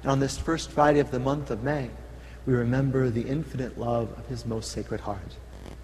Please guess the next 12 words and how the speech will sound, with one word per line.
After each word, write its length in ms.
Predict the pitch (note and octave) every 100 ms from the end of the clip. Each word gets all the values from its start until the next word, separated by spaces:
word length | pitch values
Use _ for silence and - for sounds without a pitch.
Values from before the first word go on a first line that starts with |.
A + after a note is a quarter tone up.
| - - - - - - -
Brethren, 300 | A#2 A2+ G#2
let 100 | G#2+
us 160 | G#2+ -
acknowledge 460 | G#2 A#2 A#2 A2
our 160 | G#2 F#2+
sins, 560 | - B2 A#2 G#2+ - - - - -
and 80 | C3+
so 140 | C#3+
prepare 320 | D3 D#3+ - G#3+
ourselves 440 | F3+ - B2 A2
to 100 | -
celebrate 460 | - D#3 C#3+ G2+